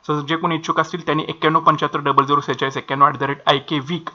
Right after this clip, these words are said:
आयके डब्ल्यू आय के हा यूपीआय आयडी वापरून तुम्ही, अ, पेमेंट करू शकता. वन फिफ्टी रुपीज, जानेवारीचे पन्नास रुपये, फेब्रुवारी पन्नास रुपये, मार्च पन्नास रुपये.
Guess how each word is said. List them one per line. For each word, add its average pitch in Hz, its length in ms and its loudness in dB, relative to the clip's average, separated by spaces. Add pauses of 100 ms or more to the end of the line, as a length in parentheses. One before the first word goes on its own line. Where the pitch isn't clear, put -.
(340)
आयके 147 360 4
डब्ल्यू 147 380 2
आय 147 100 4
के 151 140 -4
हा 156 100 4
यूपीआय 147 340 4
आयडी 147 140 4
वापरून 160 400 4 (260)
तुम्ही, 156 360 2
अ, 135 340 10 (160)
पेमेंट 143 260 2
करू 165 180 4
शकता. 170 380 2 (100)
वन 156 140 6
फिफ्टी 156 280 0
रुपीज, 165 360 0
जानेवारीचे 147 460 4
पन्नास 143 300 4
रुपये, 160 200 -2
फेब्रुवारी 143 400 4
पन्नास 139 160 2
रुपये, 156 200 -2
मार्च - 240 4
पन्नास 135 320 0
रुपये. - 200 0